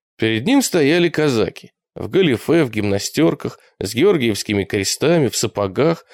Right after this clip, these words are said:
с шашками и винтовками, в фуражках с красными и синими околышками. «Вот влип», подумал Ленька. «Всё-таки к белым попал.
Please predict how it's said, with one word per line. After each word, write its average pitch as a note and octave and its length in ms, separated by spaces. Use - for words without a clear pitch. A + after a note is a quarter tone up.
с - 60
шашками F#3+ 480
и G2 80
винтовками, G#2+ 720
в - 80
фуражках C3+ 600
с - 80
красными C3 560
и B2 40
синими A#2+ 420
околышками. G#2+ 760
«Вот E3+ 400
влип», A2 800
подумал G2+ 320
Ленька. G2 440
«Всё-таки - 380
к B2 60
белым A#2+ 360
попал. - 420